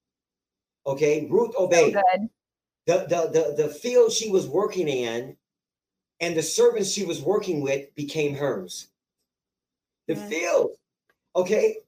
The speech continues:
Speaker 1: So Boaz was right there. God will send your Boaz. He will send your Esther. He will send your Rebecca. He will
Speaker 2: Yes.
Speaker 1: send your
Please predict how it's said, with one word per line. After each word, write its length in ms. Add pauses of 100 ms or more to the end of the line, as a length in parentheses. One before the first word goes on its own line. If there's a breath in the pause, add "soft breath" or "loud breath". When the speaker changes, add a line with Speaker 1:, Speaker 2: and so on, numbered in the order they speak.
(260)
Speaker 1:
So 520
Boaz 580
was 160
right 220
there. 440
God 300
will 140
send 360
your 160
Boaz. 580 (640)
He 240
will 180
send 440
your 160
Esther. 520 (1000)
He 180
will 140
send 320
your 180
Rebecca. 640 (600)
He 140
will 120
Speaker 2:
Yes. 140
Speaker 1:
send 220
your 120